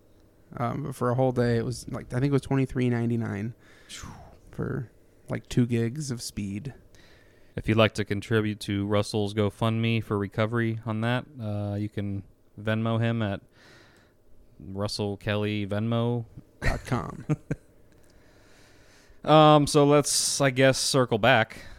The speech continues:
Speaker 2: to <laughs> the hoops.
Speaker 1: The
Speaker 2: Uh,
Speaker 1: hoops.
Speaker 2: when was the last game you went to slash watched?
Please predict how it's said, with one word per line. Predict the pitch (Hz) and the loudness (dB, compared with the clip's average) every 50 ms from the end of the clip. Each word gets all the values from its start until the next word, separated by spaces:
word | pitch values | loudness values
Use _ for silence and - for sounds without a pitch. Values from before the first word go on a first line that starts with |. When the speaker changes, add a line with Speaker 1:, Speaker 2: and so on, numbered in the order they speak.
| - - - - - | -20 -20 -20 -18 -6
Speaker 2:
to | - 117 113 110 110 110 110 110 113 - - - - - - - - - - - - - - | -2 0 2 2 4 4 4 4 6 6 6 4 2 -2 -4 -6 -10 -18 -20 -20 -20 -20 -20
<laughs> | _ - _ _ _ _ - - - - - - - | _ -20 _ _ _ _ -20 -20 -20 -20 -20 -16 -10
the | - 95 98 | -8 -4 -2
hoops. | 135 156 139 - - - - - - - - - - _ - - - - - _ - - - - - - - - _ - - - - - - | -2 -2 -2 -6 -10 -12 -12 -14 -16 -18 -20 -20 -20 _ -20 -20 -20 -20 -20 _ -20 -20 -20 -20 -20 -20 -20 -20 _ -20 -20 -20 -20 -20 -10
Speaker 1:
The | 147 127 127 127 135 143 143 143 | -4 0 2 4 4 4 4 4
Speaker 2:
Uh, | - 98 95 95 | 2 0 0 -2
Speaker 1:
hoops. | - - 123 - - - - - - - - - - - - - - - _ _ _ _ _ - | -4 -4 -6 -6 -6 -12 -16 -16 -14 -14 -12 -12 -12 -14 -14 -16 -20 -20 _ _ _ _ _ -6
Speaker 2:
when | 98 113 123 | -2 0 0
was | 127 123 | 2 4
the | 123 | 6
last | 120 123 123 113 - - - | 6 6 6 4 2 -2 -2
game | 127 117 117 117 113 110 110 | 0 2 2 2 2 0 -2
you | 107 104 104 107 104 | -2 -2 0 0 0
went | 101 101 107 107 82 - | 0 0 -2 -2 -4 -6
to | - 117 104 98 | -6 -6 -4 -4
slash | - - 104 98 92 95 - - - - - - _ _ _ - | -4 -2 0 0 0 0 -2 -6 -12 -16 -18 -20 _ _ _ -10
watched? | 98 101 95 85 82 - - - - - | -6 -6 -6 -6 -8 -10 -14 -16 -18 -18